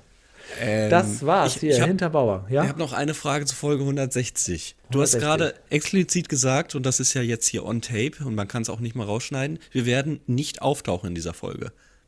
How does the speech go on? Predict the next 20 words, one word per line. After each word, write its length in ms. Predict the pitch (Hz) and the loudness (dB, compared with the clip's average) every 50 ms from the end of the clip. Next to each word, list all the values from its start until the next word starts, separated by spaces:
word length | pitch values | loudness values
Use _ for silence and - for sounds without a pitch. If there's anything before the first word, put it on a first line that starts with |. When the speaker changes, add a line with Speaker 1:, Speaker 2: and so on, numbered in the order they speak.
| _ _ _ _ | _ _ _ _
Speaker 1:
Wie 180 | - 117 120 139 | -6 -4 -2 0
machen 300 | 156 165 165 - - 156 | 0 0 0 0 0 -2
die 80 | 135 135 | 0 0
das 200 | 120 107 - - | 0 0 0 -2
mit 140 | 104 - | -4 -4
dem 100 | 107 101 104 | -4 -4 -6
Feedback? 560 | - - - 190 - - - - - - - _ _ _ _ _ _ _ _ _ _ _ _ _ _ _ _ _ _ _ _ _ - - - _ _ _ _ _ _ _ _ | -6 -6 -8 -8 -6 -6 -8 -8 -8 -10 -18 _ _ _ _ _ _ _ _ _ _ _ _ _ _ _ _ _ _ _ _ _ -20 -20 -20 _ _ _ _ _ _ _ _
Speaker 2:
Es 160 | - 131 120 - | -2 -2 0 2
gibt 140 | 208 208 | 0 0
in 80 | - 151 | 2 2
den 220 | 135 123 120 117 117 | 4 4 4 2 0
Special-Folgen 640 | - - 123 117 - 120 107 - - 113 104 98 117 | 0 0 0 2 2 2 0 2 4 4 4 6 8
Speaker 1:
Oh, 40 | |
Speaker 2:
kein 200 | 127 135 131 120 | 8 10 10 12
Speaker 1:
hast 140 | 120 147 143 180 | 10 10 8 8
du 60 | 175 | 8
Speaker 2:
Feedback. 120 | 160 170 165 | 8 8 6
Speaker 1:
dich 80 | - | 6
gut 220 | - 208 202 - - | 6 4 4 6 6
gerettet. 460 | 170 151 131 147 143 - 127 104 | 6 6 8 6 6 4 2 -2